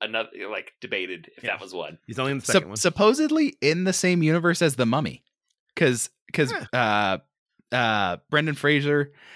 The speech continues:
Speaker 3: appears in the first one. He's got a cameo.
Speaker 2: Mm-hmm.
Speaker 3: And in that, he is credited as a descendant of his character in The Mummy.
Speaker 2: Huh.
Speaker 3: Like, his character's name, and it's the same director, I think.
Speaker 2: Yeah, uh, maybe. Uh,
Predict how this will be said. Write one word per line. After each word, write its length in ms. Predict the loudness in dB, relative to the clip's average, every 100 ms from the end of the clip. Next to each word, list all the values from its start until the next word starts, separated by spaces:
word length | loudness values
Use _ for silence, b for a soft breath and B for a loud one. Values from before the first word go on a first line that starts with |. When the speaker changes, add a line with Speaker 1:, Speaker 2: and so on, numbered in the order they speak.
| B B
Speaker 3:
appears 420 | -4 2 2 4
in 80 | 0
the 60 |
first 240 | 0 0 2
one. 100 | 0
He's 120 | 2
got 120 | 0
a 40 | 0
cameo. 500 | -2 -2 0 -2 -4 b b b
Speaker 2:
Mm-hmm. 180 | -8 -8 -14 _ _ -2
Speaker 3:
And 180 | -2 0
in 180 | -2 2
that, 240 | 2 0 _ _
he 200 | -4 2 2
is 100 | 2
credited 480 | 0 2 4 2 0
as 220 | -2 0 -2
a 60 |
descendant 580 | -4 -2 -2 -2 -2 -6 -2
of 220 | 0 0
his 160 | -2 -4
character 340 | -2 -2 -2
in 100 | -4
The 60 | -4
Mummy. 320 | -6 -10 -18 _ _ -12
Speaker 2:
Huh. 220 | -8 -8 -8
Speaker 3:
Like, 160 | -4 0
his 200 | 0 0
character's 420 | 2 2 2 -2
name, 240 | 0 -2 0
and 120 | -2
it's 80 | 0
the 80 | 0
same 220 | 0 0
director, 320 | 0 -2 -4
I 40 | -6
think. 320 | -8 -12 -16 _
Speaker 2:
Yeah, 220 | -8 -8 -8
uh, 80 | -6
maybe. 340 | -4 -4 -6 -8
Uh, 180 | -10